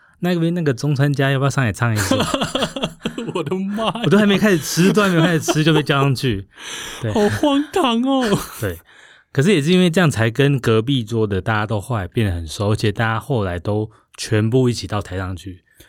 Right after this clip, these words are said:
Speaker 2: 而且因为你的那个篇章里面的照片看起来非常的欢乐欸。
Speaker 1: 那一天真的非常夸张，因为大家一来是喝很多，二来是全部人都变得很好的朋友，而且还互相交换名片，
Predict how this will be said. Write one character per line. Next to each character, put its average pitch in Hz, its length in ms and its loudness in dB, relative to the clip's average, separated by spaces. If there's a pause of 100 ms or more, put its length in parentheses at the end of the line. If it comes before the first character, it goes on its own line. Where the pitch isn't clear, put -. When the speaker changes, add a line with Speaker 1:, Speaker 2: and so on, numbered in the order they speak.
Speaker 2:
而 240 80 2
且 277 140 2
因 240 140 6
为 214 80 6
你 151 360 2
的 135 180 0
那 170 180 2
个 147 120 2
篇 151 280 0
章 147 220 0
里 113 80 -4
面 117 100 -4
的 123 100 -4
照 127 220 -4
片 123 160 -2
看 170 120 -2
起 123 100 -2
来 107 80 -4
非 220 260 -2
常 127 160 -2
的 113 80 -4
欢 147 480 -4
乐 147 300 0
欸。 95 240 -14 (100)
Speaker 1:
那 156 160 0
一 180 100 0
天 160 320 2
真 143 200 2
的 120 120 2
非 117 220 0
常 95 200 -4
夸 98 180 -2
张， 104 160 0
因 131 60 4
为 135 60 4
大 123 300 -2
家 - 120 -12
一 170 80 2
来 113 140 2
是 117 120 -4
喝 117 160 0
很 90 200 -2
多， 101 240 -2
二 131 60 4
来 87 180 0
是 104 300 0 (420)
全 113 260 0
部 131 140 2
人 98 260 2
都 107 160 0
变 113 180 0
得 98 100 0
很 98 180 -6
好 92 160 -2
的 82 60 -6
朋 - 180 -6
友， 90 200 -4
而 101 140 2
且 95 220 -2
还 110 180 -2
互 123 140 2
相 120 200 0
交 107 120 0
换 110 100 2
名 98 120 -4
片， 117 200 0